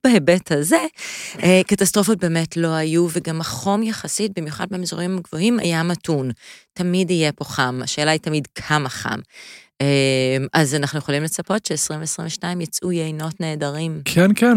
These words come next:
Speaker 2: וביחד עם, אה, שנת השמיטה שהייתה לנו השנה, שגם, אה, תוריד במידה מסוימת, אה,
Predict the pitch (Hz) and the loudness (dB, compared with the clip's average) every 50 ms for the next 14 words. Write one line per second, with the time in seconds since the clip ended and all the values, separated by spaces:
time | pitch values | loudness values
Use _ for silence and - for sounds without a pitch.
0 | 175 143 147 147 139 131 143 151 151 156 165 175 175 185 208 202 196 180 180 175 | 6 6 6 6 4 6 6 6 8 8 6 6 4 4 4 6 6 6 6 6
1 | 160 156 147 139 - - - 165 165 165 - 175 - - 135 135 131 - - 240 | 6 4 4 2 2 2 2 2 4 4 4 2 2 2 2 0 2 4 4 4
2 | 285 269 - 180 147 131 - 139 135 139 139 139 139 135 135 127 - - 135 127 | 4 6 6 4 4 4 4 2 2 2 4 4 4 4 4 4 2 0 0 2
3 | 127 131 147 165 196 220 180 - - 143 131 131 151 147 147 143 143 139 131 - | 2 2 2 2 2 0 0 -2 -4 -4 -2 0 0 2 2 2 2 0 0 -2
4 | - 139 123 151 208 220 226 254 233 202 165 196 202 208 185 - - 190 185 185 | -2 0 4 4 4 6 6 6 4 6 6 6 6 6 6 4 6 6 6 6
5 | 185 175 - - 165 | 6 4 4 4 6